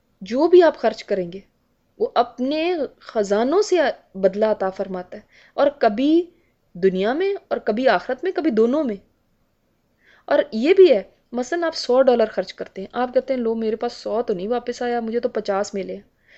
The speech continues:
वो पचास में अल्लाह ताला इतनी बरकत डाल देगा, सौ से भी ज़्यादा, इतने बरकत वाले होंगे।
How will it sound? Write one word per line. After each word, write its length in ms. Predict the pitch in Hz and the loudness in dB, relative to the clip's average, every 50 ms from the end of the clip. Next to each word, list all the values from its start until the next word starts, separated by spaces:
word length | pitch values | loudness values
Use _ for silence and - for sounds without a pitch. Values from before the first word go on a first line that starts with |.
| - - _ _ - | -20 -20 _ _ -2
वो 80 | 285 | -2
पचास 760 | 302 - 269 262 269 - 214 208 226 254 294 349 381 370 - 285 | 0 0 0 0 0 0 0 0 0 0 0 0 -2 -2 -6 -8
में 160 | 302 320 - - | -6 -6 -6 -6
अल्लाह 220 | 233 233 247 247 | -6 -6 -6 -6
ताला 200 | 247 254 262 - - - | -6 -4 -6 -6 -8 -10
इतनी 280 | 233 - 254 254 269 240 190 165 | -12 -10 -8 -6 -6 -6 -6 -4
बरकत 340 | 180 196 226 - - 294 277 | -4 -4 -2 2 2 2 2
डाल 260 | 208 202 190 180 170 | 2 0 -2 -2 -4
देगा, 320 | 170 180 180 185 - 202 - _ _ _ _ _ _ _ _ _ _ _ _ _ _ _ _ _ _ _ _ - | -6 -10 -12 -12 -14 -18 -20 _ _ _ _ _ _ _ _ _ _ _ _ _ _ _ _ _ _ _ _ -14
सौ 280 | - - 214 196 196 | -8 -4 -2 -2 -2
से 160 | 202 - 226 | -2 -4 -6
भी 120 | 202 208 190 | -6 -6 -8
ज़्यादा, 320 | 190 190 185 185 - 196 - _ _ _ _ _ _ _ _ _ _ _ _ _ _ _ _ _ _ _ _ _ _ _ _ _ _ _ _ _ _ _ _ _ _ _ _ - - | -8 -10 -10 -12 -14 -20 -20 _ _ _ _ _ _ _ _ _ _ _ _ _ _ _ _ _ _ _ _ _ _ _ _ _ _ _ _ _ _ _ _ _ _ _ _ -6 -4
इतने 280 | 330 - 392 381 359 254 | 0 4 4 4 4 6
बरकत 380 | 202 202 208 - 208 208 - | 4 2 2 2 -2 -2 -2
वाले 180 | 202 190 190 180 | -2 -2 -2 -2
होंगे। 300 | 175 170 170 - 202 | -4 -6 -12 -18 -20